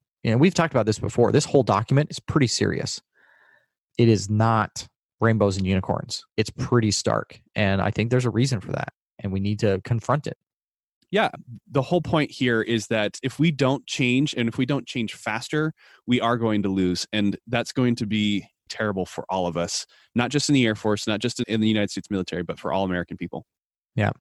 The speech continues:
Speaker 1: So what are your thoughts? What are the things that you see that are major impediments to embracing the change we need? We don't want to turn it into a complete moaning session, but we do want to hear some of your ideas.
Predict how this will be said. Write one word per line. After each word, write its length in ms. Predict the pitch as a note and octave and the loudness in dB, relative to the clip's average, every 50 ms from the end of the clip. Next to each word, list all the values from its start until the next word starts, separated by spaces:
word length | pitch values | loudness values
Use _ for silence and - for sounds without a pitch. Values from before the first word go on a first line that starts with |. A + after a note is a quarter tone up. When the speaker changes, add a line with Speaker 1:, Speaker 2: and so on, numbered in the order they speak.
| _ _ - - - - - - - - - - _ _ | _ _ -20 -20 -20 -20 -20 -20 -20 -20 -20 -20 _ _
Speaker 1:
So 140 | - - | 0 0
what 140 | D3+ F3+ G3 | 2 2 2
are 40 | F#3+ | 2
your 160 | F#3 F#3+ F#3+ | 2 2 2
thoughts? 420 | - - A#2 F#2+ - - - - - - | 2 2 0 0 0 -4 -8 -12 -12 -2
What 200 | - A#2+ D#3 F#3+ | 2 2 4 4
are 60 | G#3 | 4
the 120 | F#3 F3 E3+ | 2 2 0
things 360 | - - E3 D#3 D3+ D3 C3 | 0 0 0 0 2 2 0
that 80 | B2+ - | 0 0
you 260 | A#2+ B2 D3+ F#3 F#3 | 2 2 2 2 2
see 300 | - - C3 A#2 G#2 G2 | 2 0 2 2 2 2
that 120 | G2+ G#2 | 2 2
are 120 | G2 G2+ G2+ | 2 2 2
major 440 | A2 A2 G#2+ A2 A2 G#2 A2+ G#2+ | 0 0 2 0 2 2 0 0
impediments 640 | F2+ G#2+ G#2 G2 G#2 A2+ G#2+ G2 G2+ F#2+ - - - - | 0 -2 -2 -2 -2 -2 0 0 0 -2 -2 -6 -8 -8
to 540 | - - A#2 G#2+ G2+ G2 G2 G2 F#2+ - - _ _ - | -2 0 0 2 2 2 0 0 -2 -4 -6 _ _ -4
embracing 520 | B2+ A#2 - A#2+ A#2 A#2 A2 - B2 A2 | -4 0 2 4 2 4 2 2 0 0
the 80 | G#2 G2 | 0 0
change 280 | - G#2+ G#2 G2+ F#2 | 2 0 0 0 0
we 120 | G2 G2+ F#2+ | -2 -2 0
need? 360 | F#2 F#2 F2 E2 E2 - - _ _ _ - - _ - - _ - F#2+ | 0 0 0 -2 -4 -6 -12 _ _ _ -20 -20 _ -20 -14 _ 0 2
We 80 | A2+ | 2
don't 140 | B2 C3+ C#3 | 4 4 4
want 140 | D3 D3 C#3+ | 2 2 2
to 40 | C3 | 2
turn 240 | - D#3+ D#3 C#3+ | 2 2 4 4
it 100 | C#3 C3 | 4 4
into 280 | C3+ C3+ C3 - C3+ B2+ | 4 2 4 6 6 6
a 60 | A#2 | 6
complete 520 | - - A#2+ A2 - - D#3+ E3+ E3+ - - - _ _ _ _ _ _ - | 4 2 0 0 4 4 4 4 4 0 -8 -20 _ _ _ _ _ _ 4
moaning 420 | A#2+ A#2 A#2 A#2+ A2+ G#2+ G#2 G#2 | 4 6 6 6 4 4 2 2
session, 560 | - - A2 F#2+ - - G#2+ G2+ G#2+ B2 B2 - _ _ _ _ _ | 2 2 2 2 4 4 4 4 4 4 0 0 _ _ _ _ _
but 220 | - A#2+ A2+ - A#2 | 2 2 2 4 6
we 160 | A#2+ B2 B2+ | 6 6 8
do 160 | A#2 D3 D#3+ | 8 6 6
want 160 | F3 E3 D#3+ D#3+ | 6 4 4 4
to 40 | |
hear 180 | C#3 D3 D3 D3 | 4 6 4 4
some 200 | - - D3 C#3 | 4 2 2 2
of 80 | C#3 C3 | 4 4
your 140 | C3 C3 | 4 4
ideas. 560 | B2+ B2+ A#2+ A2+ B2 C#3+ A#2 - - - - | 4 4 4 4 4 4 2 2 -2 -10 -14